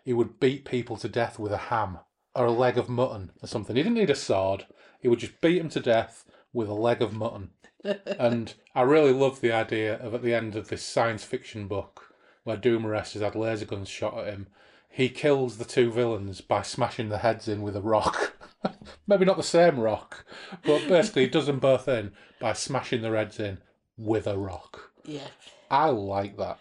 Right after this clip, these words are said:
Speaker 2: I do. And what I realised early on, and I put a bookmark when you were reading to me,
Speaker 1: Yeah.
Speaker 2: Dine had said,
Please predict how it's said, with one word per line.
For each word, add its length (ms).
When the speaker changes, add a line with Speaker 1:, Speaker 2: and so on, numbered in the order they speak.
Speaker 2:
I 220
do. 400
And 180
what 180
I 60
realised 800
early 400
on, 300
and 100
I 40
put 240
a 40
bookmark 520
when 160
you 140
were 180
reading 500
to 180
me, 280
Speaker 1:
Yeah. 220
Speaker 2:
Dine 400
had 200
said, 420